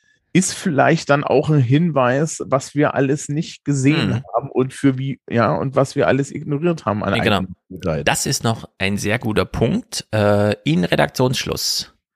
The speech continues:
Speaker 2: zweitausendsechzehn kam das ja im März, aber ich ja am Ende rede ich ja mit Dirk Becker,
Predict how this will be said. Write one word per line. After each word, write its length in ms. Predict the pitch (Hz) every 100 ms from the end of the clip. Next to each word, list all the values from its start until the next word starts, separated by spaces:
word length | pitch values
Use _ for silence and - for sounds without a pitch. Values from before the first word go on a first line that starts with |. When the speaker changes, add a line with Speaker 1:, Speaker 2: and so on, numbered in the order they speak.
| _ _ _ _
Speaker 2:
zweitausendsechzehn 960 | - 104 101 107 110 98 98 - -
kam 200 | - -
das 120 | 98 -
ja 80 |
im 120 | - 92
März, 360 | 95 104 -
aber 140 | - 110
ich 100 | 110
ja 160 | 104
am 120 | 104 -
Ende 320 | 110 135 139
rede 140 | 120
ich 60 | 120
ja 60 | 113
mit 200 | 110 -
Dirk 180 | 107
Becker, 340 | - - -